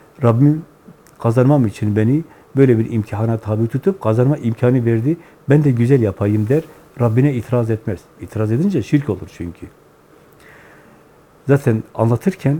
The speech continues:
hep şirkten kurtulmayı anlatıyoruz. "La ilahe illallah Muhammedun Resulullah" demeyi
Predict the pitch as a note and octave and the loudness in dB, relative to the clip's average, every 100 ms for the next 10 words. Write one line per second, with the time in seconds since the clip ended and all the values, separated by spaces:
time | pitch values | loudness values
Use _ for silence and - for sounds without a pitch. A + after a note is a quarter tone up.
0 | - C#3 E3 - B2+ - D#3 C3+ - G2+ | -4 -4 -4 -4 -6 0 -2 -2 -6 -6
1 | A2 G2+ G2+ A#2 - F#2+ G2 F#2 - G#2+ | -2 0 0 -2 -4 -4 -4 -4 -4 -4
2 | D3+ - _ A#2 A#2 A2 A2+ G#2 B2 A#2 | -4 -6 _ -2 0 2 0 0 -2 -2
3 | G#2 A2 A2+ G#2+ - A#2 G#2 G2+ G#2 - | -2 -4 -6 -10 -6 -4 -2 -4 -6 -4
4 | C3+ A2+ G#2 F#2+ G2+ G#2+ A2 C3 | -4 -4 -6 -6 -4 -2 0 -2